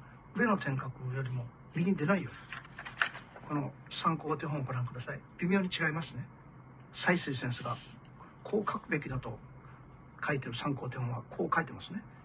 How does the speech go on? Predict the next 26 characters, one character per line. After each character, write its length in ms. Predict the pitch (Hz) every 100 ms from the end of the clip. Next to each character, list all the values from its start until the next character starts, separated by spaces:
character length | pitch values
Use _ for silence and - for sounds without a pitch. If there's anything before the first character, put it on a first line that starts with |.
| -
そ 140 | -
し 80 | 233
て 60 | 208
こ 100 | -
こ 80 | 220
で 80 | 170
仮 180 | - 147
に 60 |
右 120 | 131
肩 160 | 127 131
上 60 | 135
が 60 |
り 60 | 120
の 40 |
と 60 | -
こ 80 | 117
ろ 60 |
に 60 | 120 -
ポ 200 | - 208
ン 40 |
と 80 | 196
点 100 | -
を 20 |
打 40 | -
っ 40 | - -
て、 60 | -